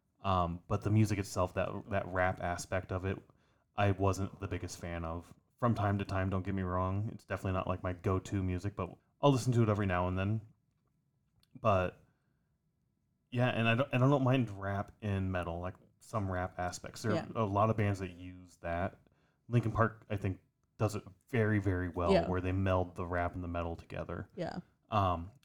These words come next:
Speaker 1: I
Speaker 2: Bloody
Speaker 1: think
Speaker 2: Wood also.
Speaker 1: Yeah. I think they did a good job of melding it together. It's just, it's more rap than metal.
Speaker 2: Yes.
Speaker 1: Where, but I think it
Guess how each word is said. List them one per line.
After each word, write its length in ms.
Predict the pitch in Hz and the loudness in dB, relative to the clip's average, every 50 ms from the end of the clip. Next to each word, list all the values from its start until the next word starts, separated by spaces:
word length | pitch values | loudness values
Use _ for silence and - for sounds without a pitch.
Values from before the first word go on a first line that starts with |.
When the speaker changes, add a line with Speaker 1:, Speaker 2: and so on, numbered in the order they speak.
| _ _ _ _ _ - | _ _ _ _ _ -4
Speaker 1:
I 40 | - | 2
Speaker 2:
Bloody 260 | 120 123 123 - 131 | 6 8 8 8 8
Speaker 1:
think 100 | 120 107 104 | 6 4 4
Speaker 2:
Wood 140 | 101 95 95 | 2 0 2
also. 600 | - 98 95 98 - - 101 101 101 - 107 - | 2 2 2 2 -2 -6 -8 -8 -8 -8 -8 -6
Speaker 1:
Yeah. 360 | - 226 220 180 - - - 190 - - _ - | 0 4 6 6 6 4 0 -6 -8 -12 _ 2
I 100 | - 311 | 4 6
think 200 | 403 466 440 - | 6 6 6 6
they 160 | - 277 254 220 | 4 4 4 4
did 200 | - 202 175 160 | 4 4 4 4
a 40 | |
good 220 | 147 - 160 143 175 | 2 0 -2 -2 0
job 420 | - 160 - - - 143 190 196 - _ _ _ - | -2 -2 -2 -2 -2 -4 -4 -6 -10 _ _ _ 0
of 120 | 190 185 | 2 2
melding 600 | 185 180 165 147 160 160 156 151 151 139 147 - - - | 4 4 4 4 2 2 0 -2 -4 -6 -8 -8 -4 -2
it 160 | 175 175 - | -2 -2 0
together. 300 | - 190 175 165 156 147 | 0 2 4 4 4 4
It's 180 | - 170 175 | 2 2 2
just, 200 | - 196 185 - - - _ _ _ _ _ _ _ _ _ | 2 2 0 -2 -6 -16 _ _ _ _ _ _ _ _ _
it's 200 | - 190 - - | -10 -8 -8 -6
more 400 | 185 185 185 196 196 190 185 185 | -4 -2 2 4 4 6 4 4
rap 460 | 180 180 180 170 160 160 160 - _ | 4 2 0 0 0 0 -2 -6 _
than 260 | - 165 156 147 160 160 | -4 -4 -4 -4 -4 -4
metal. 460 | 160 151 - - - - 87 - - _ _ _ - 123 127 | -4 -4 -4 -4 -4 -6 -6 -6 -8 _ _ _ -18 -8 -2
Speaker 2:
Yes. 400 | 135 120 101 90 87 87 - - | 0 2 2 2 0 -2 -2 4
Speaker 1:
Where, 420 | 185 185 180 170 160 156 165 170 170 _ _ _ _ - - | 6 8 8 8 6 4 0 -4 -10 _ _ _ _ -4 0
but 160 | 196 185 - | 2 4 6
I 100 | 190 180 | 4 4
think 360 | - - 208 214 208 - - - | 4 2 -2 -2 -2 -6 -6 0
it 200 | - 185 175 | 0 0 0